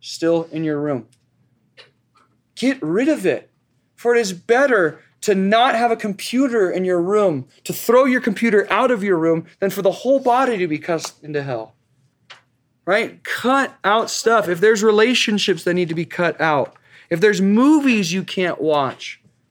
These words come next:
then don't do it. Who cares?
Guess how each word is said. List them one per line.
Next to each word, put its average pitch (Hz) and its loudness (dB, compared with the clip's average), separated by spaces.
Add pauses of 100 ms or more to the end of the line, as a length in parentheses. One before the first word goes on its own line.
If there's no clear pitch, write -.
(200)
then 214 -6
don't 247 -2
do 285 -2
it. - -4 (720)
Who 330 -2
cares? 262 -4